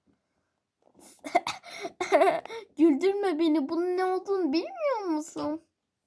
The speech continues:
Mik, mik, mik. Bu ne? Bu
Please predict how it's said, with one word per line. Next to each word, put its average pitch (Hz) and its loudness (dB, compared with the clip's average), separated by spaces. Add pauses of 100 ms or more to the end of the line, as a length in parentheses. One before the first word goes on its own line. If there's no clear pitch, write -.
(680)
Mik, 453 -6
mik, 453 -2
mik. 453 -8 (800)
Bu 320 2 (140)
ne? 294 4 (1400)
Bu - 0